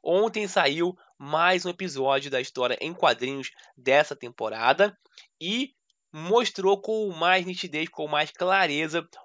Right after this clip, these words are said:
um personagem bem conhecido da franquia Call of Duty Ghost, o Elias Walker. Ele chega ali junto de helicóptero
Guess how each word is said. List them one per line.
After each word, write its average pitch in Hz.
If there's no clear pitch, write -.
um 202
personagem 180
bem 160
conhecido 185
da 160
franquia 175
Call 165
of 165
Duty 170
Ghost, 180
o 143
Elias 170
Walker. 147
Ele 156
chega 180
ali 175
junto 185
de 185
helicóptero 170